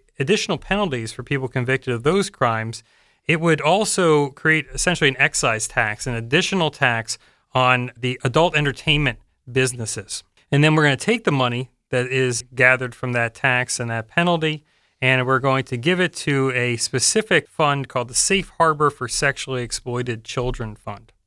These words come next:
That sounds good. It sounds like something positive. We're taking money from bad people and giving it to good people.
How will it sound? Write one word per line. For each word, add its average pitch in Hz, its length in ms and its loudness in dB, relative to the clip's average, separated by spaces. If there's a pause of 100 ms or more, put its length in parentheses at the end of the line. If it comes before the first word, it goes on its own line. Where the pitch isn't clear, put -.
(120)
That 139 220 -4
sounds 185 640 -2 (160)
good. 139 380 2
It 196 100 -4
sounds 147 320 0
like 139 100 -2
something 127 360 -4
positive. 131 760 0
We're 127 120 -4
taking 131 520 -2
money 123 380 -2
from 117 300 -6
bad 127 340 4
people 143 460 -4
and 123 120 -6
giving 131 320 -2
it 117 140 -8
to 120 80 -14
good 139 340 -2
people. 113 460 -10